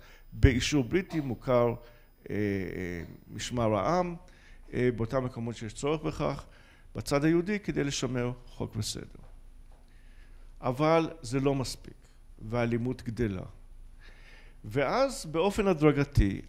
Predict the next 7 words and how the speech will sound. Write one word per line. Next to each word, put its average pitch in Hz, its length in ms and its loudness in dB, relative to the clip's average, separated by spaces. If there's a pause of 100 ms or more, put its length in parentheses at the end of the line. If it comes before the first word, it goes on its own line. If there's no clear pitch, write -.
אבל 147 240 6
בצורה 175 500 2
מפורשת, 131 800 0
בצורה 131 400 0
של - 200 0
פקודות 147 520 0
מפורשות, 120 840 -8